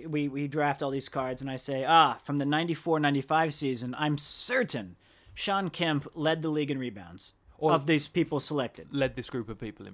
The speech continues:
Speaker 1: Yeah,
Speaker 2: rebounds.
Speaker 1: yeah.
Speaker 2: Yeah.
Speaker 1: And you say, "I'm, I disagree. It was Alonzo Mourning."
Speaker 2: Yeah.
Speaker 1: And I say, <laughs> "Oh,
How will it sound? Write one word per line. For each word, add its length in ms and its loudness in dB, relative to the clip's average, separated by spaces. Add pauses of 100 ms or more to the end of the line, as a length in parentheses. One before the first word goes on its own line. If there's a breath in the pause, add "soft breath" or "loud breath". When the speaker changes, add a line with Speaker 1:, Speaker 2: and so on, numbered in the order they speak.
Speaker 1:
Yeah, 140 4
Speaker 2:
rebounds. 280 -2
Speaker 1:
yeah. 120 0
Speaker 2:
Yeah. 40 -18 (280 loud breath)
Speaker 1:
And 140 0
you 80 2
say, 240 2
"I'm, 320 2
I 140 2
disagree. 540 2
It 40 2
was 160 0
Alonzo 440 0
Mourning." 420 2 (100)
Speaker 2:
Yeah. 140 -6 (580)
Speaker 1:
And 80 -4
I 80 0
say, 260 0
<laughs> 40 -6
"Oh, 280 2